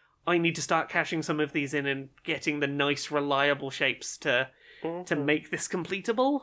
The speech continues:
Speaker 2: Yep. It's got a really interesting solo mode, so you have a double-sided board. One is slightly smaller than the other, and so I'm guessing that's, like, an easy and a hard mode.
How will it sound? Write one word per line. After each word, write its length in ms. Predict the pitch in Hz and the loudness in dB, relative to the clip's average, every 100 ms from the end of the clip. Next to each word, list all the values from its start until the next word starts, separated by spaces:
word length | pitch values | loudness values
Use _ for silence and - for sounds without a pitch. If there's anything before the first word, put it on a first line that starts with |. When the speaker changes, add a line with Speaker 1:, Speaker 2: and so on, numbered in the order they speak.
| - | -6
Speaker 2:
Yep. 120 | - _ _ _ _ | -14 _ _ _ _
It's 140 | 208 202 | -4 2
got 200 | - 180 | 2 4
a 40 | |
really 240 | 220 233 | 2 4
interesting 380 | 226 196 190 202 | 2 0 -2 -2
solo 400 | 180 185 175 180 | 2 2 4 2
mode, 260 | 180 196 190 | 4 2 0
so 140 | - | -4
you 120 | 160 | -4
have 120 | 160 165 | -2 2
a 40 | |
double-sided 640 | 202 196 185 180 170 165 | 2 2 0 0 0 0
board. 380 | - 156 156 151 - - _ | 2 4 4 0 -14 -20 _
One 200 | 160 180 | 0 4
is 140 | 190 190 | 4 2
slightly 320 | - 180 - | 2 2 2
smaller 440 | - 185 170 170 165 | -4 0 0 0 -2
than 140 | 170 | 0
the 100 | 160 | 2
other, 320 | 156 220 262 - _ _ _ _ _ _ | 4 4 2 -2 _ _ _ _ _ _
and 640 | 170 170 160 160 160 160 156 - | 0 4 4 4 2 0 -2 -4
so 200 | 170 160 | -2 0
I'm 80 | |
guessing 300 | 151 165 165 | 0 0 0
that's, 200 | 156 151 | 0 2
like, 140 | 156 151 | 0 2
an 100 | 151 | 4
easy 260 | 160 151 | 4 4
and 80 | 170 | 2
a 60 | 160 | 4
hard 300 | 165 175 175 | 4 2 4
mode. 280 | 208 214 | 4 4